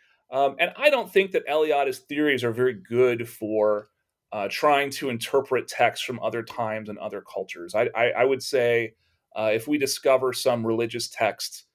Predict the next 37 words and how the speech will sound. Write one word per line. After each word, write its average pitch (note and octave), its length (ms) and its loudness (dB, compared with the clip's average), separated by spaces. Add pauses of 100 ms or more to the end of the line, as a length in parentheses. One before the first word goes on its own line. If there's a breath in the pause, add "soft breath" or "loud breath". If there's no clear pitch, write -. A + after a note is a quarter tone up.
(160)
that's - 180 -8
thousands A#2 360 2
of G2 80 -12
years A2 220 -2
old G#2+ 220 2
in, G#2 140 -6
in G#2+ 200 -8
Asia, A2+ 420 0
we G2+ 100 -4
should G#2 200 -10
not G#2+ 320 -6
pick B2 160 -2
up A2+ 100 -2
Eliade G#2+ 640 2
and G2+ 100 -8
begin G#2 240 -8
using A2 280 -8
that G2+ 120 -4
as F#2+ 100 -12
a G2+ 60 -14
framework G#2+ 460 -10
for - 180 -10
understanding G#2+ 580 -8
it. F#2 120 -16 (520 soft breath)
But, A3 440 0 (420)
uh, C#3+ 360 2 (220)
Eliade, E3+ 880 2 (120)
uh, C#3 400 2 (320)
you C#3 300 -8
know, B2 120 2
I B2 120 6
think E3 260 0
he G#3+ 100 -2
really D3+ 280 6
tapped B2 380 -2
into C3 480 -6
how B2+ 580 0